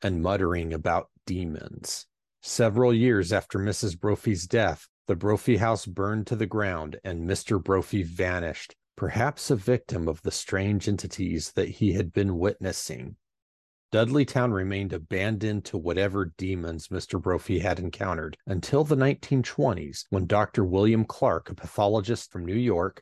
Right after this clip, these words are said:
decided to build a summer home at that location. Things were quiet until nineteen thirty-seven, when Doctor Clark left on a business trip, leaving his wife behind. When he returned home,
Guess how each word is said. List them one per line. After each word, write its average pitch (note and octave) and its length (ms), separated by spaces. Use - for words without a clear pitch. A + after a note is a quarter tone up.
decided C3+ 500
to A2+ 100
build A2 280
a F2+ 60
summer F#2+ 480
home E2+ 420
at - 180
that F#2 260
location. F#2 800
Things G2 380
were G#2 100
quiet - 540
until F2 380
nineteen C#3 500
thirty-seven, C3+ 1160
when F#2+ 160
Doctor A#2 420
Clark G#2+ 460
left G2+ 340
on A2+ 140
a G#2 40
business F2 520
trip, - 420
leaving F#2+ 320
his F2 200
wife F2 440
behind. E2+ 640
When G2 180
he A#2+ 160
returned D3 420
home, F#2+ 420